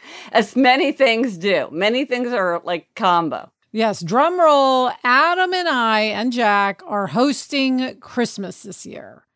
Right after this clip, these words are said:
Speaker 1: Okay.
Speaker 2: Okay. We have never
Speaker 1: Huge.
Speaker 2: done this. So every other year where we're either in Kansas City at Mom and Dad's, obviously,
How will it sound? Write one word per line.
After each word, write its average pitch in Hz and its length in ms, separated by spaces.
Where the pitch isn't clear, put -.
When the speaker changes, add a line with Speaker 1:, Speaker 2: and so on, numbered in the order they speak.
Speaker 1:
Okay. 165 400
Speaker 2:
Okay. 254 460
We 233 240
have 240 180
never 214 440
Speaker 1:
Huge. 320 80
Speaker 2:
done 262 240
this. 240 200
So 233 540
every 294 320
other 339 240
year 262 360
where 233 240
we're 220 480
either 247 360
in 233 140
Kansas 214 360
City 254 340
at 254 80
Mom 226 240
and 220 120
Dad's, 202 580
obviously, 208 800